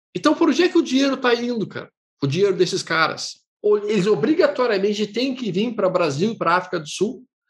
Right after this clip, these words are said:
e é por isso que esses dois mercados estão subindo violentamente, e é por isso que o dólar tá fa-, tá caindo violentamente, e tem um alvo de dólar lá perto de quatro e cinquenta, talvez até quatro dólares, quatro reais,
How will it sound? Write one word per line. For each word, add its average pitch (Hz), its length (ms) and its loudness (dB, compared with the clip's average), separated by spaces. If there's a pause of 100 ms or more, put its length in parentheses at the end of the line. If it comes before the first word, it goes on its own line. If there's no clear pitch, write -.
(320)
e 175 100 2
é 180 40 4
por 190 180 2
isso 220 140 2
que 233 80 -4
esses 202 200 -2
dois 175 200 2
mercados 180 440 0
estão 190 120 0
subindo 175 360 0
violentamente, 175 520 0
e 247 40 2
é 220 40 2
por 240 180 -2
isso 302 140 2
que 269 60 -4
o 202 60 -2
dólar 220 240 4
tá 220 120 -2
fa-, 202 240 -2
tá 202 160 -4
caindo 214 400 0
violentamente, 196 800 0 (680)
e 180 60 0
tem 226 240 0
um 214 60 2
alvo 214 280 2
de 196 100 -2
dólar 185 300 2
lá 180 100 0
perto 185 300 -2
de - 40 -20
quatro 165 220 0
e 160 120 -6
cinquenta, 214 360 0
talvez 156 260 0
até 180 140 -6
quatro 175 420 -2
dólares, 202 520 0
quatro 175 240 0
reais, 180 460 0